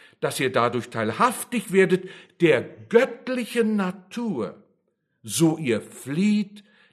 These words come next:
die vergängliche Lust der Welt. Darum wendet doch allen Fleiß daran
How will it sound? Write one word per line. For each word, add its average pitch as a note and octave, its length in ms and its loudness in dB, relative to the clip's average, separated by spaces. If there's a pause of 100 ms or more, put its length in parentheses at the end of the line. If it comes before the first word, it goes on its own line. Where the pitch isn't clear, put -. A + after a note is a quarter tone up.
die C3 120 -8
vergängliche C3+ 840 -4
Lust A#2 580 -6 (280)
der A#2 220 -10
Welt. F2+ 320 -10 (960)
Darum B2+ 340 -8
wendet A2+ 360 0
doch - 320 -8
allen G#3+ 400 0
Fleiß G#3 540 -6
daran F2+ 480 -14